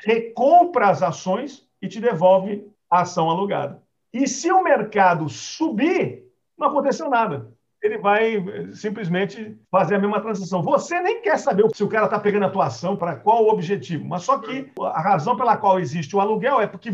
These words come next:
eu não posso vender uma ação que eu não tenho. Então, eu posso vender e imediatamente a bolsa aluga.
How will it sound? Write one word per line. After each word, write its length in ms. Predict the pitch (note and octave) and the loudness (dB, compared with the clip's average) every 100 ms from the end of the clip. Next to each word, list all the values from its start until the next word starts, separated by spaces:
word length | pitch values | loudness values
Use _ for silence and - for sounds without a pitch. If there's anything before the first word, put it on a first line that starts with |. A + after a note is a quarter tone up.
| F3 | 2
eu 220 | A#3 E4+ | 4 4
não 160 | E4+ E4 | 2 4
posso 280 | B3 - | 2 2
vender 240 | A3 G#3+ G3+ | -2 0 2
uma 200 | G#3+ G3+ | 2 0
ação 260 | - A3 | -2 -4
que 80 | G#3+ | -2
eu 60 | A#3 | -4
não 120 | C4+ | -4
tenho. 360 | G3+ E3 A2+ - _ _ | -4 -4 -6 -12 _ _
Então, 480 | D#3 C#3+ F#3+ A3 G#3+ - | -8 0 2 2 -2 -2
eu 180 | E3+ - | -2 2
posso 360 | E3+ E3+ E3 | 4 4 0
vender 560 | C#3 D3+ F3 B3 D4+ - | -8 -4 0 2 0 -4
e 120 | G#3+ | -8
imediatamente 800 | B3+ D4 D#4+ C4+ A#3 G#3+ G#3 A3 | -6 -6 -4 -4 -2 -2 -2 -4
a 40 | F#3 | -6
bolsa 380 | D#3+ F3+ F3 G3 | -4 -4 -4 -6
aluga. 460 | F3+ C#3 A#2+ A2+ | -4 -4 -6 -12